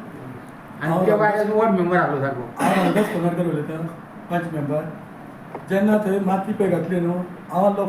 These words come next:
Speaker 2: फोण्या, रवी नायकाचो आमचो हें आसलो प्रोग्राम. थंयसर म्हाका कॉल येयलो म्हणून हांवें ते कॉल घेतले. म्हज्या फ्रेंडाक सांगलें, "चल आमी या" म्हणून अशें अशें जालें. इतल्यान हांव हांगा येयलो पळय जाल्यार सगळें माती आसा.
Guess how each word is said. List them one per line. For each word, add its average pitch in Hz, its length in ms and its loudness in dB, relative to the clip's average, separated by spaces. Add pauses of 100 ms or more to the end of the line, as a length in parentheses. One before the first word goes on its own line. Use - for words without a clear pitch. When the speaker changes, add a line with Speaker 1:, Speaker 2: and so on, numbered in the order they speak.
Speaker 2:
फोण्या, 170 260 0 (360)
रवी 175 180 2
नायकाचो 165 380 0
आमचो 175 140 -4
हें - 680 -8
आसलो 185 180 2
प्रोग्राम. 160 420 -4 (460)
थंयसर 175 180 -2
म्हाका 185 200 0
कॉल 208 300 2
येयलो 190 120 2
म्हणून 180 180 0
हांवें 185 180 -2
ते 202 40 -4
कॉल 196 240 2
घेतले. 175 640 -6 (240)
म्हज्या 165 200 -2
फ्रेंडाक 175 300 0
सांगलें, 180 240 0
"चल 185 240 0
आमी 180 180 0
या" 180 100 2
म्हणून 160 200 -2
अशें 160 140 -6
अशें 180 120 -4
जालें. 170 280 -2 (520)
इतल्यान 202 200 4
हांव 196 120 6
हांगा 185 160 4
येयलो 196 220 2
पळय 196 160 0
जाल्यार 180 260 0
सगळें 185 180 0
माती 180 280 0
आसा. 156 240 -2